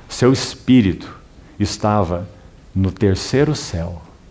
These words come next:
e ouvindo as coisas inefáveis que não é lícito ao homem referir.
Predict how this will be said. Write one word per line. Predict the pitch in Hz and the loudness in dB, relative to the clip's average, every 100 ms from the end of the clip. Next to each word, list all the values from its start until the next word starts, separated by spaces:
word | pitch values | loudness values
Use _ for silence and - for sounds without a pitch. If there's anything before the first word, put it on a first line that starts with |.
| - - - | -20 -18 0
e | 107 | 4
ouvindo | 110 92 82 113 156 135 | 4 2 2 2 4 2
as | 113 - | 0 -4
coisas | - 110 110 107 - | 0 0 0 -4 -4
inefáveis | 113 117 107 - - 113 117 82 78 - - - | 2 4 4 -2 -4 0 0 -2 -10 -12 -20 -12
que | - | -2
não | 95 92 | 0 2
é | |
lícito | 90 87 113 - 110 | 2 2 0 -2 -6
ao | 104 | -4
homem | 90 87 | -2 -2
referir. | 78 90 - 87 90 | -4 -8 -8 -10 -10